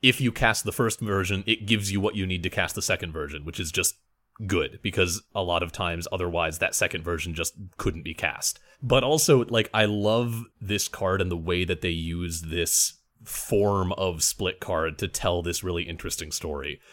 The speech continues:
There are some other ones that do similar things, but this is the best example of it, for my mind, of this kind of card.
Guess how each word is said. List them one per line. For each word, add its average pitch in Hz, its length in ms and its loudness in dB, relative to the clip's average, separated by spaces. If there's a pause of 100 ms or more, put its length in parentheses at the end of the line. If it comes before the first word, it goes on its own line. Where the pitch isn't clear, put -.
(240)
There 117 180 6
are 123 60 6
some 135 200 4
other 165 180 6
ones 143 360 4
that 107 300 0
do 104 200 4
similar 107 420 4
things, 120 300 2
but 101 160 0
this 101 160 4
is 95 340 2 (120)
the 98 180 0
best 85 360 0
example 82 480 -2
of 78 120 -4
it, 80 140 -2 (200)
for - 240 0
my 85 220 0
mind, 76 500 -4
of 82 220 -4
this 80 180 -2
kind 73 260 -6
of 71 100 -16
card. 73 400 -10